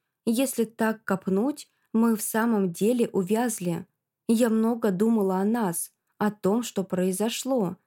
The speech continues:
о том, как батя стал для Дениса тем, кем он стал, во что это вылилось. Откуда взялось это глубинное принятие другого человека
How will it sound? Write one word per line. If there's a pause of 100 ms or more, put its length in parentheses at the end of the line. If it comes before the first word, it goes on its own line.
(380)
о
том,
как
батя
стал
для
Дениса
тем,
кем
он
стал, (460)
во
что
это
вылилось. (800)
Откуда
взялось
это
глубинное
принятие
другого
человека